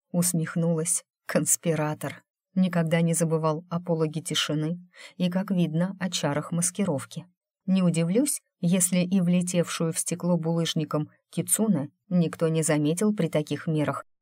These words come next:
предосторожности. С этими мыслями я решительно села на водительское место,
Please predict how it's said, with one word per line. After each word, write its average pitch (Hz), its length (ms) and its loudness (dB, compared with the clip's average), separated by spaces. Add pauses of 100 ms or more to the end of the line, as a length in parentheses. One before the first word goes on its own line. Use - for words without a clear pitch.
предосторожности. 151 1080 -2 (460)
С - 140 2
этими 165 320 0
мыслями 214 500 0
я 190 240 2
решительно 175 600 -2
села 151 420 -2 (280)
на 175 120 4
водительское 151 720 0
место, 180 440 -2